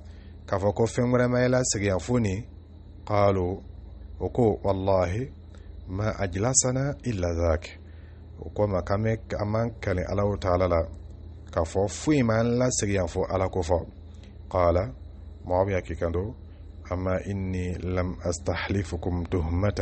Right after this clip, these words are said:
لكم." A ko, "Ma kali ɲini a' fɛ ko n lanin tɛ a' la dɛ."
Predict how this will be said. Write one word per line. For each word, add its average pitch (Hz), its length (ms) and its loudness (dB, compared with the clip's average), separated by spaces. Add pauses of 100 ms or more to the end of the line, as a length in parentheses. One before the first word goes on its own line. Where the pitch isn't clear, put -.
(200)
لكم." 82 340 0 (680)
A 90 100 0
ko, 104 320 2 (140)
"Ma 120 220 2
kali 104 380 4
ɲini 98 240 2
a' 110 160 2
fɛ 95 180 2
ko 98 140 2
n 101 80 2
lanin 101 280 2
tɛ 104 200 2
a' 101 160 2
la 98 120 4
dɛ." 101 180 2